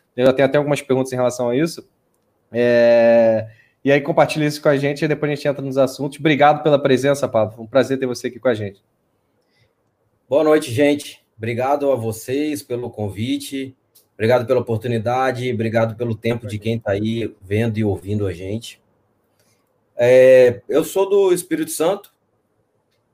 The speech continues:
Speaker 2: Tô, nasci em Minas, mas tô aqui no Espírito Santo desde criança.
Speaker 1: Uhum.
Speaker 2: E segui a minha carreira sempre na área de finanças, né?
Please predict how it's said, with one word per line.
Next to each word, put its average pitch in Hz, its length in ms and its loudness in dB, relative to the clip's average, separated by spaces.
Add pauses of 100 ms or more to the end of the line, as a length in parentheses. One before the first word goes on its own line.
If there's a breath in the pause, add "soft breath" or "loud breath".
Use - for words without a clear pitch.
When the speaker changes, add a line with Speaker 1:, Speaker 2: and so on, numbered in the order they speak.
(680)
Speaker 2:
Tô, 113 840 0 (180)
nasci 113 380 -6
em 117 60 -6
Minas, 127 360 -4
mas 101 220 -8
tô 139 80 -10
aqui 139 100 -12
no 110 80 -6
Espírito 101 300 -12
Santo 101 220 -10
desde 90 720 -8 (140)
criança. 92 640 -12 (640)
Speaker 1:
Uhum. 110 220 -12 (160)
Speaker 2:
E 156 280 4
segui 180 300 0
a 196 60 2
minha 202 160 0
carreira 190 280 2
sempre 185 320 -4
na 190 120 -4
área 196 220 -2
de 190 100 -8
finanças, 160 720 -2
né? 107 260 -6